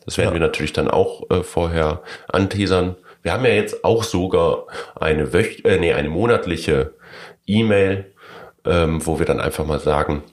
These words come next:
Speaker 1: was wir gemacht haben. Äh, in der E-Mail haben wir schon längst diesen Podcast angeteasert, das
Speaker 2: Mhm.
Speaker 1: wissen wir auch.
Speaker 2: Ja, Anfang November, aber naja, es ist ja jetzt noch der zwölfte, naja.
Speaker 1: Genau, der Mitte,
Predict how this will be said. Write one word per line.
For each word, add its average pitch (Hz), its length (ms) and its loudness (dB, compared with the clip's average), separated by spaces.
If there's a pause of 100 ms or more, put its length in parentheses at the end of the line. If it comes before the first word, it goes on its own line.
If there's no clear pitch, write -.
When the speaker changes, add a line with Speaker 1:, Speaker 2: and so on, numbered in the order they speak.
Speaker 1:
was 78 300 -2
wir - 80 -4
gemacht 95 380 0
haben. 117 360 0 (880)
Äh, 95 320 4
in 92 100 -4
der 95 180 2
E-Mail 98 240 2
haben 90 120 0
wir 90 80 0
schon 82 320 0
längst 104 380 0
diesen 110 200 0
Podcast 113 400 0
angeteasert, 104 1120 0
das 113 180 2
Speaker 2:
Mhm. 117 60 2
Speaker 1:
wissen 85 240 0
wir 67 140 0
auch. 123 140 2
Speaker 2:
Ja, - 160 0
Anfang 107 440 -2
November, 92 720 0 (100)
aber 95 340 2 (460)
naja, 80 280 0
es 87 140 0
ist 85 200 -4
ja 85 100 4
jetzt - 400 -2
noch 73 320 -2 (680)
der 104 200 -4
zwölfte, 85 600 -4
naja. 80 220 0
Speaker 1:
Genau, 71 140 2
der 78 120 4 (160)
Mitte, 90 380 0